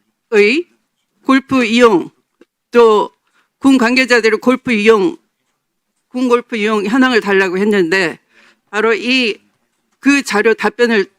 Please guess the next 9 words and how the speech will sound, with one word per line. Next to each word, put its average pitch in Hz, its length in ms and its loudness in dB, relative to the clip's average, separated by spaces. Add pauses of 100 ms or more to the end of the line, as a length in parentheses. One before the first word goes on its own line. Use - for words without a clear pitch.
(140)
즉시 214 560 -4
주셨어요. 208 760 -2 (320)
근데 254 140 -6
거기에 277 320 -2
보면은 233 720 0 (460)
지난해 254 560 0
이 233 200 -2
여름 190 280 2
무렵에 185 760 0